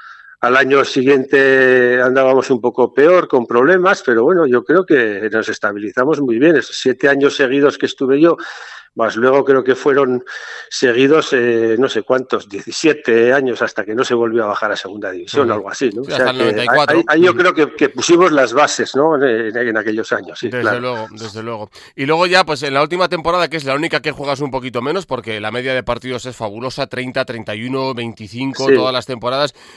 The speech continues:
Speaker 2: Fíjense en el once tipo, un once tipo, eh, de, de, de la última campaña de Javier Mina, que era Vicuña en la portería, De Luis, Castañeda, Sabido o Mina,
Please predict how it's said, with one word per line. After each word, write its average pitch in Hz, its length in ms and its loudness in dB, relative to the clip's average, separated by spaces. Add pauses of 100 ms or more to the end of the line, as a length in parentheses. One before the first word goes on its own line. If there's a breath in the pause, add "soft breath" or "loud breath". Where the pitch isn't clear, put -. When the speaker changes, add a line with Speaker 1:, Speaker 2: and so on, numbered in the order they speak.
Speaker 2:
Fíjense 156 560 -4
en 143 60 -4
el 147 120 -2
once 185 240 -2
tipo, 185 460 -4
un 117 100 -8
once 123 200 -8
tipo, 135 320 -8
eh, 143 100 -4
de, 117 180 -4
de, 107 220 -8
de 120 120 -6
la 131 60 -4
última 151 260 -2
campaña 143 360 -2
de 135 80 -4
Javier 120 240 -8
Mina, 117 180 -6
que 143 60 -4
era 143 100 2
Vicuña 156 400 -6
en 160 60 -2
la 156 80 0
portería, 165 500 -4 (300 soft breath)
De 127 180 -6
Luis, 165 320 0
Castañeda, 156 680 -4
Sabido 165 420 -2
o 107 180 -6
Mina, 151 320 -2